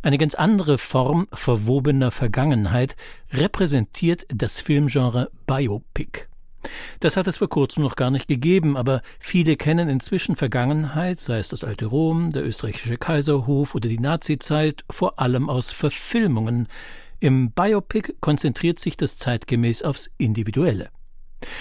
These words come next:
In der Süddeutschen berichtet Johanna Adoyan, wie sehr das gerade Mode ist. Sogar über Paris Hilton, schreibt sie, ist eine Serienvorbereitung.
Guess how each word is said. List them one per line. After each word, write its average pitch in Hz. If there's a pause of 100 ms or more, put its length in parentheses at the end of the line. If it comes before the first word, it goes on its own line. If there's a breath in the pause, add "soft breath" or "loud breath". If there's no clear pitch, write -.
(240 loud breath)
In 147
der 165
Süddeutschen 156
berichtet 147
Johanna 147
Adoyan, 120 (440 loud breath)
wie 139
sehr 143
das 151
gerade 123
Mode 110
ist. - (460)
Sogar 165
über 190
Paris 180
Hilton, 160
schreibt 113
sie, 127
ist -
eine 123
Serienvorbereitung. 131